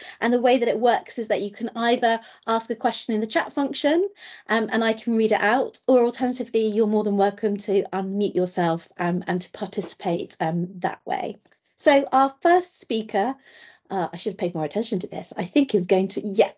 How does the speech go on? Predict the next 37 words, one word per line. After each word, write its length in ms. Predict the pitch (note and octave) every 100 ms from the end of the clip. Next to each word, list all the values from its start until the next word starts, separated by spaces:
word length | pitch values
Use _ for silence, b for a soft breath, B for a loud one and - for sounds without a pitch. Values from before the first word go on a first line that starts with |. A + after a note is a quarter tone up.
| -
is 100 | A3
going 160 | C4 A#3
to 60 | A3+
be 100 | A#3
Amanda. 680 | A3 A3 G#3 G3 E3+ C#4+ - _ _ _ _ _ _ _ _ _ _ _ _ _ _
So 80 | A#3+
I 40 |
don't 140 | A#3 A#3+
know 60 |
if 80 | C4
you 60 | B3+
want 100 | G3
to 140 | A#3+ -
upload 320 | - A3 A3
your 120 | G3+
slides, 600 | F#3+ F3+ F#3+ C4+ - - B B B B -
um, 300 | A3 A3 - -
and 260 | A3 A3 -
it's 180 | A3 B3
really, 380 | B3 B3 A#3+ B3+ _
I'm 160 | A3+ A#3+
really 160 | B3
grateful 320 | B3 A3+ - C4+
that 120 | A3
Amanda's 320 | B3 B3 C4
arrived, 360 | B3+ B3+ C4 -
'cause 160 | G#3+
it's, 120 | -
like, 180 | A#3+ -
seven 340 | - A#3 A3 A#3
thirty 640 | A3+ G#3+ G#3+ A3 G#3 -
in 200 | G#3+ G#3
Canada 500 | G#3 G3+ G3+ G3+ G3
where 160 | G3 F#3+
she 260 | - G#3
is. 240 | G3 F#3+ -
So, 320 | - F#3+ F#3+